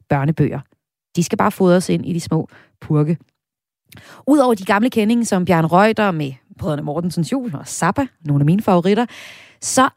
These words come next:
er der på listen over dem, der får flest penge fra bibliotekerne, også nogle, i hvert fald for mig, fuldstændig ukendte forfattere, der ligger altså helt i toppen af de her liste, den her liste over, hvem der får flest bibliotekspenge.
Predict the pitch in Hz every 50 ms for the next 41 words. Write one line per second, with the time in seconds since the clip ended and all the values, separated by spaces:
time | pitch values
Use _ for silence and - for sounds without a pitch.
0 | _ _ _ 208 220 262 - 330 320 - - 302 277 240 202 220 247 - - -
1 | 269 262 - - 226 208 214 - - 190 190 226 233 254 240 - - 196 - -
2 | 277 240 - - - 180 156 165 202 202 - - 208 - 202 190 151 175 175 -
3 | - - 240 233 - 226 220 208 175 147 - - - - - - - _ _ _
4 | 196 196 214 240 - - 294 277 254 202 175 165 156 151 151 147 143 - _ _
5 | _ _ 165 151 147 147 - - - 151 - 151 151 151 175 220 262 294 294 -
6 | _ _ _ - - _ _ 339 339 330 359 - _ _ _ _ _ - - -
7 | - 226 214 208 - 240 226 226 - _ _ 247 247 - - - 180 - 196 -
8 | 196 - _ _ - - 202 - - 165 143 139 156 180 196 196 175 160 - -
9 | - 180 - 196 233 233 202 - - 160 160 160 196 190 - 175 160 175 170 160
10 | - - - - - _ - 170 185 - - 202 190 - 180 185 180 175 165 156
11 | 160 - - - - - - 165 156 151 156 160 151 - - - 160 151 - -
12 | 180 170 - - - 165 - 165 - - 165 - - - - 170 151 143 147